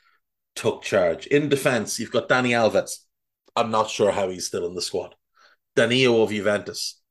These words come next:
He's been poor for a couple of years. Alex Sandro, well past his best. And Alex Telles isn't very good. He's all right. He's not very good. That's their four fullbacks. That's poor.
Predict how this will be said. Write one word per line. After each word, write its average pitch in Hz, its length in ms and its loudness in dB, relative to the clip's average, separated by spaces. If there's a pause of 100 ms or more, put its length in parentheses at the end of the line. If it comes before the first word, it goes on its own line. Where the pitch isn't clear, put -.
(220)
He's 110 180 -6
been 107 160 -4
poor 110 300 6
for 101 160 -2
a - 40 -8
couple - 260 -4
of 95 60 -4
years. 87 380 -4
Alex 123 320 0
Sandro, 107 440 0
well 107 340 2
past 101 380 -6
his 85 120 -14
best. - 440 0 (1080)
And 117 120 0
Alex 117 300 2
Telles 104 520 -2 (760)
isn't 98 280 -4
very 87 240 0
good. 85 240 -12
He's 123 200 2
all 95 160 2
right. 87 320 -2
He's 104 100 -8
not 107 180 0
very 95 140 -4
good. 85 220 -10 (500)
That's 135 220 2
their 127 160 4
four 113 260 4
fullbacks. 95 680 -2
That's 104 320 -2
poor. 87 480 -2